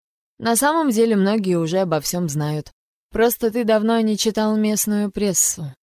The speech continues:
Обсуждение предстоящей свадьбы длилось еще с полчаса, после чего Сергей отправился за своей новоиспеченной невестой, чтобы отвезти ту к матери. Предстоящее знакомство заставляло его нервничать все сильнее.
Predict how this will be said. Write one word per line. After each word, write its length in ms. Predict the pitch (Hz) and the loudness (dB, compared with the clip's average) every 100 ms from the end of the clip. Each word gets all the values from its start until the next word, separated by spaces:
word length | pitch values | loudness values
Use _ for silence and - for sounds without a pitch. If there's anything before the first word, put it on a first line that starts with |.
| _ _ _ _ _ - | _ _ _ _ _ -12
Обсуждение 680 | - - 262 254 339 311 233 | -6 -2 -2 2 2 2 2
предстоящей 720 | 226 - 226 226 226 - 202 | 0 -2 2 4 4 2 -2
свадьбы 500 | - 240 269 208 220 | 0 2 2 2 2
длилось 520 | 185 240 294 254 - | 2 0 0 0 -2
еще 260 | 180 214 | -2 -2
с 80 | 214 | -4
полчаса, 600 | - 180 170 175 - 269 | -2 -4 -4 -4 -2 -2
после 360 | - 285 - 226 | 0 -2 -2 -4
чего 320 | - 208 285 | -2 0 0
Сергей 480 | - 226 190 277 208 | 0 -2 0 0 0
отправился 580 | - 233 277 269 - 196 | -2 -4 -2 -2 -4 -2
за 140 | 180 | -2
своей 480 | - 165 165 226 247 _ | -2 -2 0 2 0 _
новоиспеченной 1080 | 220 220 208 185 165 - 156 - 175 170 165 | 2 2 4 2 0 -2 -6 -4 -2 0 0
невестой, 640 | 160 151 196 247 - 220 - _ _ | 0 0 -2 -2 0 -2 -4 _ _
чтобы 340 | - 339 262 | -8 -4 0
отвезти 580 | 233 185 180 170 - 202 | 0 0 -2 -2 -2 -4
ту 180 | 220 196 | -2 -6
к 120 | - | -4
матери. 640 | 160 160 147 - 165 175 147 _ _ _ _ _ _ _ _ - | -2 -2 -4 -10 -12 -14 -18 _ _ _ _ _ _ _ _ -8
Предстоящее 920 | 165 170 - 175 175 160 - 160 151 | -6 -4 -2 -2 0 -2 -4 -4 -4
знакомство 760 | 156 151 - 220 220 - 220 214 - - | -4 -6 -4 -4 -4 -4 -2 -2 -8 -12
заставляло 600 | 185 170 - 170 160 190 | -8 -6 -6 -4 -4 -2
его 320 | 208 185 160 170 | 0 0 0 0
нервничать 720 | 160 160 190 185 185 190 185 | 0 0 -2 -4 -4 -6 -8
все 240 | - - | -8 -6
сильнее. 600 | 151 - 143 139 139 170 | -6 -6 -6 -8 -8 -14